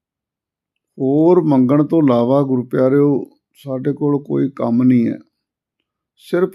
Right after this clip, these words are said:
ਅਸੀਂ ਗੁਰੂ ਘਰ ਜਾਣ ਦਾ ਮਤਲਬ ਇਹ ਹੈ ਕਿ ਅਸੀਂ ਚਲੋ ਮਾਲਕ ਕੋਲੋਂ ਕੁਛ ਮੰਗੀਏ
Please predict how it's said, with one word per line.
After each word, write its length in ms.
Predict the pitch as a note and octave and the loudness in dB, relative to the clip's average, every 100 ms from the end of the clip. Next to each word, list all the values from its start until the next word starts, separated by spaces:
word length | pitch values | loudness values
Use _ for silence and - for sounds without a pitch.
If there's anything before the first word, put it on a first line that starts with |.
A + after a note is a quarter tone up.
| D#3 | -2
ਅਸੀਂ 220 | D3+ E3+ | -2 -4
ਗੁਰੂ 280 | D3 B2+ C3 | -2 0 -2
ਘਰ 300 | B2+ D3 B2+ | 0 0 0
ਜਾਣ 340 | B2 A#2+ B2+ | 0 0 0
ਦਾ 140 | B2+ C#3+ | 0 0
ਮਤਲਬ 520 | A#2 A2 C3+ C3+ C3+ | 0 -2 -4 -4 -4
ਇਹ 400 | - B2 C3+ C3+ | -4 -2 0 2
ਹੈ 600 | G#2+ G#2 G#2+ C3+ C3+ B2+ _ _ _ _ _ _ _ _ _ _ _ _ _ | 2 2 2 0 -4 -12 _ _ _ _ _ _ _ _ _ _ _ _ _
ਕਿ 300 | - E3+ F3 | -8 -4 -2
ਅਸੀਂ 360 | E3 - E3+ D#3 | -4 -4 -4 -2
ਚਲੋ 300 | D#3+ D#3+ D#3+ | 0 2 2
ਮਾਲਕ 440 | C#3 A#2 A#2+ B2+ | 2 2 0 -4
ਕੋਲੋਂ 420 | D3+ D3 D3+ D3+ D3+ | -10 -4 0 0 -2
ਕੁਛ 240 | D3+ - | -8 -4
ਮੰਗੀਏ 600 | C#3+ B2 C3 C3+ C#3+ - | -2 0 0 0 0 0